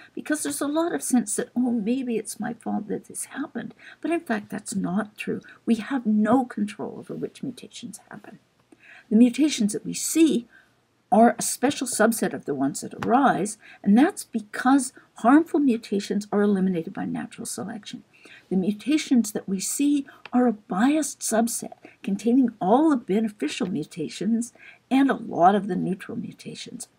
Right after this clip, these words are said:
few of the harmful mutations. Finally, mutation rates are set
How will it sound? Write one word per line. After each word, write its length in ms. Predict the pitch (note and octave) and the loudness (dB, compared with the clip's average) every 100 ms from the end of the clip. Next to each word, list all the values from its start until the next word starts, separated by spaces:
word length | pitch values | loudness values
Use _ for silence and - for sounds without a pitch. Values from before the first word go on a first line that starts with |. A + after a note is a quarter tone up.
| _ | _
few 320 | - G#3 A3+ | 2 6 6
of 100 | G3+ | 4
the 100 | F#3 | 0
harmful 380 | - - C#3+ - | -4 -4 -4 -6
mutations. 720 | A2+ - - - - - - _ _ _ - - - | -8 -10 -18 -18 -20 -20 -20 _ _ _ -20 -20 -4
Finally, 560 | - E4 E4 A#3+ A3 - _ - | 4 8 8 6 4 -4 _ 6
mutation 680 | C4 D#4+ - F4 E4+ F4+ C#4 | 6 6 2 2 2 -2 2
rates 400 | A#3+ B3 - - _ _ _ _ - | 2 2 -4 -14 _ _ _ _ -4
are 320 | G#3+ A#3 A3+ _ _ _ - | 2 4 2 _ _ _ -10
set 440 | - - F3 G#3+ | -6 -4 -4 -6